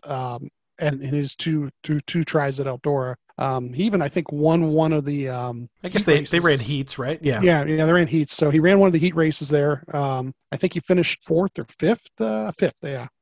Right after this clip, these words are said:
Speaker 1: uh, one year there. So, you know, he's got a little bit of experience in some sort of car that's a bigger car on dirt.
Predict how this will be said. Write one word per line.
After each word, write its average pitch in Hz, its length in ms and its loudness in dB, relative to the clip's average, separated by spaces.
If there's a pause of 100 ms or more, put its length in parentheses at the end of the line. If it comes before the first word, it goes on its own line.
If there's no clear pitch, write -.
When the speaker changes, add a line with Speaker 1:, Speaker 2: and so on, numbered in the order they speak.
(140)
Speaker 1:
uh, 131 300 -4
one 143 260 -4
year 135 180 -4
there. 127 160 -8
So, 156 260 -2 (400)
you 165 100 0
know, 147 120 2
he's 175 240 -2
got 165 160 2
a 151 40 -2
little 185 180 2
bit 240 100 0
of 233 60 2
experience 196 540 0
in 180 120 4
some 180 240 2
sort 160 260 0
of 143 120 -6
car 151 320 4
that's 143 220 -6
a - 20 -14
bigger 139 260 -2
car 131 460 -2 (100)
on 151 280 2
dirt. 135 280 -2